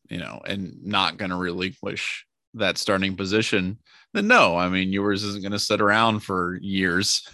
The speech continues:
<laughs> and, and hope for the chance to, you know, be able to throw the ball at a certain point. Yeah, I, I, yeah, that was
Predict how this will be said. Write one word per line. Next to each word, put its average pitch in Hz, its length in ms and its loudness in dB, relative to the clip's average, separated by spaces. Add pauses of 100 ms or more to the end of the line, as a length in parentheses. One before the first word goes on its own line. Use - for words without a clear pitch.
(180)
<laughs> - 560 -12
and, 101 280 0
and 98 180 2
hope 110 320 0
for 104 240 -2
the 95 80 2
chance 92 480 -2
to, 90 420 0
you 98 80 -6
know, 87 140 -6
be 90 160 -2
able 90 260 0
to - 60 -16
throw 98 180 -4
the 92 80 -4
ball 95 300 2
at 95 40 0
a 90 40 -4
certain - 280 -8
point. 98 220 -8 (400)
Yeah, 107 160 2
I, 107 340 4
I, 87 120 0
yeah, 67 260 -4 (120)
that 95 180 2
was 92 400 -6